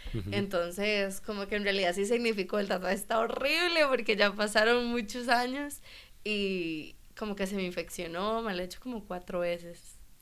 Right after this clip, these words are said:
Speaker 1: <laughs>
Speaker 2: Fui hasta Miami Ink y todo por una
Speaker 1: ¿Fue a
Speaker 2: oportunidad.
Speaker 1: Miami Ink?
Speaker 2: Sí, andaba
Speaker 1: Qué
Speaker 2: en,
Speaker 1: gata.
Speaker 2: fui a Miami a ver como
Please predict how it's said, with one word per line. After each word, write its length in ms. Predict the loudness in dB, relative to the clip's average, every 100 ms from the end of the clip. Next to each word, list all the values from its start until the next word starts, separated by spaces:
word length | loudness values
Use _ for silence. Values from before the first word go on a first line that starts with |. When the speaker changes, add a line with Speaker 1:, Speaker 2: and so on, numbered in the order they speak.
| 2
Speaker 1:
<laughs> 580 | 6 8 8 8 6
Speaker 2:
Fui 100 | 8
hasta 240 | 6 6 4
Miami 480 | 4 6 6 8 8 10 10
Ink 160 | 8 6
y 160 | 2 0
todo 400 | 8 12 12 12
por 140 | 8
una 140 | 6 4
Speaker 1:
¿Fue 400 | 2 0 8 8
a 40 |
Speaker 2:
oportunidad. 20 |
Speaker 1:
Miami 500 | 12 12 12 10 8
Ink? 80 | 6 6
Speaker 2:
Sí, 340 | 4 4 0 -4 -4 0
andaba 340 | 2 4 6
Speaker 1:
Qué 80 | 6
Speaker 2:
en, 60 |
Speaker 1:
gata. 400 | 6 6 6 2
Speaker 2:
fui 100 | 4
a 80 | 6
Miami 640 | 6 4 4 4 0 -4 -6 -14 -18 -18 -4
a 120 | 0
ver 180 | 0 -2
como 240 | -4 -2